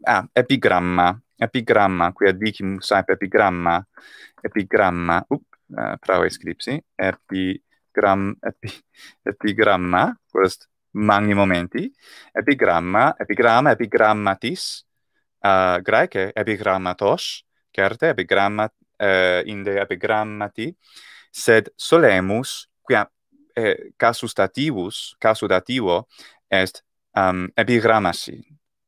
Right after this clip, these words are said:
lingua Graeca, sed epa-, epigrammatis nihil hominus dicimus latine. Iteque possumus servare saepe, sed non est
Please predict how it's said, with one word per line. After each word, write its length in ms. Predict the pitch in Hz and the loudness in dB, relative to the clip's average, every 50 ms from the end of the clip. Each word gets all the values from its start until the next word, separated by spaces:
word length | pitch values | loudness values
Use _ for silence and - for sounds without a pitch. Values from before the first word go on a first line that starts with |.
| _ _ _ _ | _ _ _ _
lingua 240 | - 95 85 85 82 | -10 -8 -8 -8 -8
Graeca, 360 | - - 85 82 85 - - - | -6 -6 -6 -6 -8 -12 -18 -18
sed 300 | - - - 95 - - - | -16 -8 -8 -8 -8 -4 -2
epa-, 360 | - 113 - - 110 107 - - | -2 -2 2 4 4 4 4 2
epigrammatis 1160 | 127 - - 127 110 - 113 113 110 104 98 92 90 - - 101 92 90 85 - - - - - | -2 -2 -2 -4 -2 2 2 2 2 2 0 -2 -2 -4 -4 -6 -6 -6 -8 -8 -12 -14 -14 -14
nihil 220 | 110 95 98 95 | -12 -8 -2 0
hominus 400 | 95 90 90 87 87 87 - - | 0 0 0 -2 -6 -10 -10 -12
dicimus 640 | - 92 87 82 - 87 85 82 - - - - - _ _ _ - - - - - - _ | -12 -12 -12 -12 -14 -14 -14 -14 -16 -16 -18 -20 -20 _ _ _ -20 -20 -20 -20 -20 -8 _
latine. 500 | - 87 - - 85 82 80 80 82 - - - - _ | -4 -4 -2 -4 -4 -2 -2 -4 -6 -8 -14 -20 -4 _
Iteque 380 | 262 262 262 233 - 226 214 208 | 0 4 4 6 6 6 6 6
possumus 540 | - - 131 151 156 - - 170 170 - | 6 6 6 6 6 2 0 0 0 0
servare 760 | - - 123 120 117 113 107 104 101 101 104 113 127 180 185 - _ _ | 2 4 4 6 6 8 6 6 6 6 4 2 0 -2 -6 -14 _ _
saepe, 600 | - - - 101 90 90 87 - 95 107 135 156 - _ _ _ _ - - _ _ | -16 -6 -2 -2 -2 -2 -4 -6 -8 -8 -8 -10 -16 _ _ _ _ -20 -20 _ _
sed 340 | _ - - - 104 98 95 - | _ -8 0 2 2 2 0 -2
non 340 | 120 120 131 147 156 147 135 | -6 -2 0 2 2 2 2
est 280 | 127 123 - - - | -2 -2 -4 -10 -20